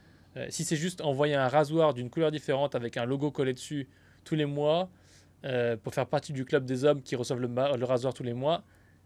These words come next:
c'est bien, et peut-être que ça marche très bien, le, le business de ceux qui font ça, il y en a plusieurs d'ailleurs, mais ça reste limité. Euh,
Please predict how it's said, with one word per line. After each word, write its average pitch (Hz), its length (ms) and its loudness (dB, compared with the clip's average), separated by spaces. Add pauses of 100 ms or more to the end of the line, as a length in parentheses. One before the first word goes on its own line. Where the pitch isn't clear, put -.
(280)
c'est - 260 -4
bien, 175 560 0
et 135 40 -8
peut-être - 240 -2
que 127 520 0
ça 127 120 -8
marche 123 140 -4
très 135 120 -2
bien, 170 220 0
le, 139 140 -4
le 139 120 -6
business 127 260 -4
de 123 40 -8
ceux 127 120 -6
qui 117 80 -8
font 123 120 -10
ça, 143 120 -4
il 127 40 -2
y - 20 -4
en 113 40 -8
a 110 60 -6
plusieurs 127 340 -4
d'ailleurs, 139 340 -4 (500)
mais 127 100 -2
ça 143 160 6
reste 151 240 2
limité. 139 460 -4 (640)
Euh, 117 340 -4